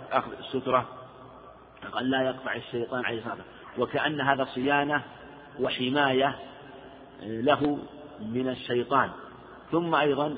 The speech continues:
فيها مصالح كثيرة تنبه المار، وهذا دليل على أنه لا يشرع اتخاذ الخط أو العصا التي تلقى. حديث أبو هريرة أنه: "وليجعل بين يديه تلقى وجه،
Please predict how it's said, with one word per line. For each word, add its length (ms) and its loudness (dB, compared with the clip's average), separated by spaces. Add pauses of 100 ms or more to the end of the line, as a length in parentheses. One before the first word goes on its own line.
فيها 200 2
مصالح 580 2
كثيرة 400 2 (460)
تنبه 500 2 (400)
المار، 400 4 (1200)
وهذا 540 6
دليل 460 2
على 200 2
أنه 480 0
لا 100 6
يشرع 380 2
اتخاذ 540 0 (720)
الخط 320 2 (1080)
أو 140 0
العصا 460 2
التي 300 -2
تلقى. 500 0 (500)
حديث 200 4
أبو 260 2
هريرة 320 4 (1400)
أنه: 200 -4
"وليجعل 420 2
بين 140 0
يديه 200 -4
تلقى 300 2
وجه، 120 0